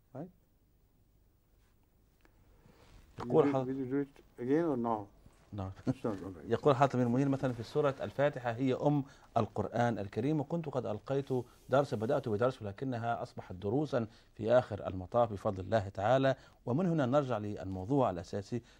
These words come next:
Speaker 2: يعني من هنا أن كل آية في القرآن الكريم هي جزء لا يتجزأ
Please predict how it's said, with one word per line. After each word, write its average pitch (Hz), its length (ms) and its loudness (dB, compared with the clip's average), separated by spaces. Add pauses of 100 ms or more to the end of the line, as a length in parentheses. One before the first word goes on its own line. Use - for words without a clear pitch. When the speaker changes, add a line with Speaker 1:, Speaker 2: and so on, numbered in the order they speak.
(160)
Speaker 2:
يعني 160 320 4
من 143 80 2
هنا 143 380 0
أن 117 160 -2
كل 180 300 6
آية 156 300 6
في - 80 -6
القرآن 123 300 -2
الكريم 123 380 -2
هي 104 220 -4
جزء 160 300 0 (400)
لا 151 260 8
يتجزأ 156 580 2